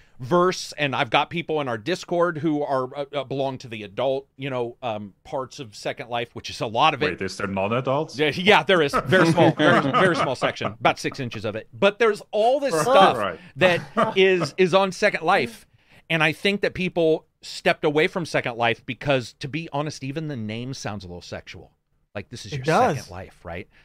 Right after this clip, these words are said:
Speaker 1: This
Speaker 3: To,
Speaker 1: is
Speaker 3: to the point, I always assumed it
Speaker 1: I
Speaker 3: was
Speaker 1: know.
Speaker 3: just a sexual
Speaker 1: It,
Speaker 3: thing.
Speaker 1: and, and it's not.
Speaker 2: Well, I
Speaker 1: There's,
Speaker 2: mean
Speaker 1: there's, fu-, there is, but there's music concerts.
Speaker 2: <laughs>
Speaker 1: Like, there's all kinds of crazy stuff that
Speaker 3: Right.
Speaker 1: they, by the way, they did music concerts prior to Fortnite even being fucking Fortnite.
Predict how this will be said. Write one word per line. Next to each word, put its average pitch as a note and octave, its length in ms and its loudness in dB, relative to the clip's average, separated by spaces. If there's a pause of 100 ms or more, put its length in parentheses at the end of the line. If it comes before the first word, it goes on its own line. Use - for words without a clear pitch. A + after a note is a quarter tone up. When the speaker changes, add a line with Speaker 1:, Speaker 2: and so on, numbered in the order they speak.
Speaker 1:
This G#2 120 -4
Speaker 3:
To, G3+ 80 6
Speaker 1:
is G3 100 0
Speaker 3:
to G#3 100 2
the G3 120 4
point, G3 420 0
I F3 140 2
always F#3 320 4
assumed F#3 480 0
it E3+ 40 4
Speaker 1:
I C#3 100 4
Speaker 3:
was B2+ 80 2
Speaker 1:
know. A#2+ 180 2
Speaker 3:
just D3 340 0 (180)
a D#3 100 -2
sexual F3 420 0
Speaker 1:
It, F#3 140 2
Speaker 3:
thing. G3 180 2
Speaker 1:
and, D#3 100 0
and G#3 120 4
it's E3 200 -4
not. E3 220 4
Speaker 2:
Well, D3 100 2
I C3+ 60 4
Speaker 1:
There's, E3+ 220 4 (100)
Speaker 2:
mean A2 80 -8
Speaker 1:
there's, A#3 240 4
fu-, - 260 -8
there D4+ 380 0
is, F#3+ 200 6
but - 160 -8
there's C#4+ 220 0
music F3+ 380 -2
concerts. G3 800 0
Speaker 2:
<laughs> - 40 -2 (400)
Speaker 1:
Like, G3+ 200 2
there's D4 200 -2
all A#3+ 300 -2
kinds G3 320 -4
of C#3+ 80 -6
crazy C#3+ 360 -4
stuff C3+ 260 -2
that E3+ 60 -2
Speaker 3:
Right. E3 140 2
Speaker 1:
they, C4 140 2
by C#4 400 0
the D4+ 80 0
way, C4 200 2
they C4+ 140 -4
did C#4+ 200 -10
music A#3 340 -6
concerts F#3 420 -8
prior A3+ 280 0
to E3+ 60 2
Fortnite F#3 500 0
even C3+ 200 -6
being B2+ 220 -6
fucking A2+ 340 -8
Fortnite. A#2 500 -8